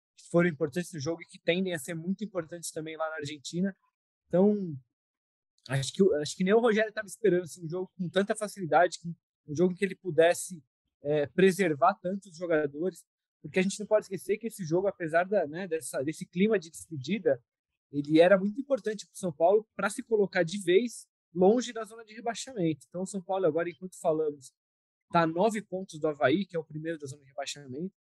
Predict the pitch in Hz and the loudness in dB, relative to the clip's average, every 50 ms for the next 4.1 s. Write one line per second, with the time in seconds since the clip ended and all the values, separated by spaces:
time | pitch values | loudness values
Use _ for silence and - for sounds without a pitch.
0 | _ _ _ - 147 160 180 190 180 180 170 - - 170 170 165 151 139 165 160 | _ _ _ -4 -2 2 2 2 2 0 -4 -2 -2 -2 0 0 -2 -6 -10 -12
1 | 156 151 143 131 127 _ _ _ _ _ _ _ _ _ _ _ 127 139 147 143 | -12 -12 -12 -14 -14 _ _ _ _ _ _ _ _ _ _ _ 0 0 2 2
2 | 139 139 135 135 131 127 _ - - 127 - - 170 170 - - 180 170 - - | 0 0 -2 -4 -6 -8 _ 0 0 0 0 2 -2 -2 -2 -4 -10 -10 -4 -2
3 | 165 143 - - 127 135 170 165 160 151 143 - - - 151 139 127 123 135 170 | -2 -2 0 0 2 2 2 0 -2 -10 -10 -10 -14 -16 -14 -14 -12 -10 -6 -6
4 | 202 208 | -6 -6